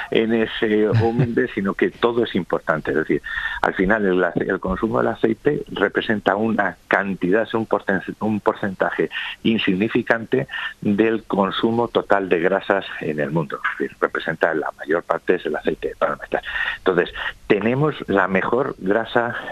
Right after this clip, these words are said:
eh, del mundo. Lo que hay que hacer es comunicarlo y la gente lo tiene que saber y la gente tiene que tener información, pero nosotros mismos, ¿eh? Desde, desde el, eh, desde el consumo interno también. Y es verdad, claro, evidentemente, nosotros lo tenemos claro.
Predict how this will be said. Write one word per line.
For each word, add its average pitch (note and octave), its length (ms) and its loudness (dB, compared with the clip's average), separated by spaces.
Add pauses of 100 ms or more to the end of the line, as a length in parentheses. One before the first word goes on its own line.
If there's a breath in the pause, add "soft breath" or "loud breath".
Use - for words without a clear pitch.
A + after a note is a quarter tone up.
eh, F2 480 2
del E2 180 0
mundo. E2 320 2
Lo D2+ 160 0
que G#2 100 2
hay F#2+ 60 -2
que A2+ 80 0
hacer A2 180 0
es D3+ 180 0
comunicarlo F2 840 0
y D#2+ 300 2
la D#2 160 0
gente G#2+ 260 -2
lo G#2 120 2
tiene G#2 240 -2
que G2+ 120 2
saber D#2 340 0 (400 loud breath)
y F#2+ 160 2
la F2 600 2
gente F#2+ 340 -8
tiene G#2 200 -2
que G#2 100 0
tener G2+ 260 0
información, F#2+ 680 0
pero F2+ 160 2
nosotros F2 540 0
mismos, D#2 300 -4
¿eh? F#3+ 160 -2
Desde, E2 500 0 (340 loud breath)
desde F2+ 260 2
el, F2 240 2
eh, E2+ 340 2
desde E2+ 260 0
el F2+ 60 0
consumo B2 400 0
interno G2 400 0
también. D2+ 360 0 (560 loud breath)
Y F2 140 2
es D2+ 60 2
verdad, F#2+ 240 0
claro, F2+ 280 0
evidentemente, D#2 560 -2
nosotros F#2 400 0
lo G2 100 2
tenemos F2 400 0
claro. C#2+ 300 0